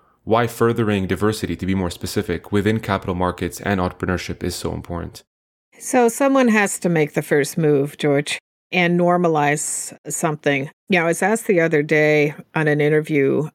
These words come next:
Speaker 2: if the position shouldn't be that you couldn't I P O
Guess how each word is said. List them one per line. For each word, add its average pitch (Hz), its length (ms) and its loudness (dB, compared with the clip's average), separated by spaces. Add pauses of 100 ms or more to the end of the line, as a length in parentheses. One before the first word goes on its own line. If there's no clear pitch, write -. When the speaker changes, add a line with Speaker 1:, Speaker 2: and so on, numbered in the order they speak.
(120)
Speaker 2:
if 175 500 0
the 156 100 0
position 185 500 0
shouldn't 165 400 -2
be 151 360 0 (320)
that 151 340 0
you 175 160 -4
couldn't 208 280 0
I 147 140 2
P - 280 0
O 85 260 0